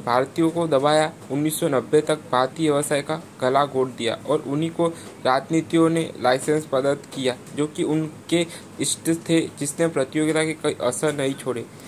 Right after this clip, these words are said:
अंबानी ने अपनी कंपनी रिलायंस को उन्नीस सौ सितोतेर में सार्वजनिक क्षेत्र में सम्मिलित किया और दो हज़ार सात तक परिवार बेटे मुकेश अंबानी और अनिल अंबानी के संयुक्त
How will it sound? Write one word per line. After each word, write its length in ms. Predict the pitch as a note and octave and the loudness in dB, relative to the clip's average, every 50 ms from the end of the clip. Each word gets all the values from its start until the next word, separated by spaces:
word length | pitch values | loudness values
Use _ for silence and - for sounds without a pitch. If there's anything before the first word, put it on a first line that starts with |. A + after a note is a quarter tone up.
| - - - - - - | -18 -20 -20 -20 -2 0
अंबानी 400 | B2+ C#3 D#3+ E3 F3 G3+ G#3 A3 | 0 0 2 2 2 2 2 0
ने 80 | G#3+ G#3+ | 0 0
अपनी 320 | - - - - G3 G#3 | -2 -2 -2 -2 -2 -4
कंपनी 400 | G#3 - D#3 D3+ D3 E3 F3+ G3 | 2 2 2 2 4 4 4 4
रिलायंस 420 | F#3 E3+ E3 E3 E3 E3+ F3 F3+ - | 6 6 6 6 4 2 2 0 -6
को 260 | - - F#3 F#3 F#3 - - - - G#2+ B2 | -4 -2 -2 -2 -2 -4 -10 -18 -6 -2 0
उन्नीस 320 | C#3+ D#3 E3+ F#3+ F#3 - | 2 2 2 2 0 0
सौ 100 | F3 F#3+ | 0 0
सितोतेर 720 | G3 - - - - C3+ - - F#3 F#3+ F#3+ F#3+ F#3 F3+ | 0 0 -6 -14 -14 -14 -4 2 4 4 4 4 2 2
में 120 | F3+ F#3+ F#3+ | 2 0 0
सार्वजनिक 540 | F#3+ - C3 C#3 D3+ D#3 E3 E3 E3 F3 E3+ | 2 4 4 6 6 4 4 2 0 0 -2
क्षेत्र 400 | - - D3 C#3 C#3+ - D#3 E3 | -2 -2 -2 -2 0 0 0 2
में 140 | E3+ E3+ | 2 0
सम्मिलित 560 | E3+ E3+ - C#3 C#3 D3 D3+ D3+ D#3 D#3 D#3 - | -2 0 0 0 0 0 0 0 0 -2 -2 -4
किया 240 | - C3 B2+ A#2+ A#2+ - - - - - - - - | -2 0 0 0 0 -2 -10 -18 -20 -20 -10 -4 -4
और 80 | F3+ F#3 | -2 0
दो 220 | F3+ E3+ F3 F#3 | 2 2 4 4
हज़ार 160 | G3 G3+ G3+ | 4 4 4
सात 320 | G3 - - D#3 D#3+ E3 E3 - | 2 2 4 4 2 2 0 -2
तक 80 | - F#3 | -2 -2
परिवार 520 | F3+ F3 - D3+ D3 D#3 E3 F3 F3+ F3+ | -2 0 2 4 4 4 4 4 4 2
बेटे 260 | E3 D#3+ D#3 D3 D#3 E3+ | 4 2 0 0 0 -2
मुकेश 380 | E3+ D#3 C#3 C3+ E3 D#3+ D#3+ - | -4 -4 -2 -2 -2 -2 -2 -2
अंबानी 340 | D#3 D#3 D#3+ E3 E3 E3 D#3+ | -4 0 2 2 2 2 0
और 200 | - F3 E3+ - C3+ | 0 -2 -2 0 -2
अनिल 200 | C#3 D3 D#3 D3+ | 0 0 0 0
अंबानी 360 | - D#3 D#3+ E3 E3 D#3+ E3 | -2 -2 0 0 0 0 0
के 120 | E3 E3+ | -2 -2
संयुक्त 520 | E3 - E3 C3 C#3 D3+ D#3+ E3 E3 - | 0 2 2 4 4 4 4 2 2 -4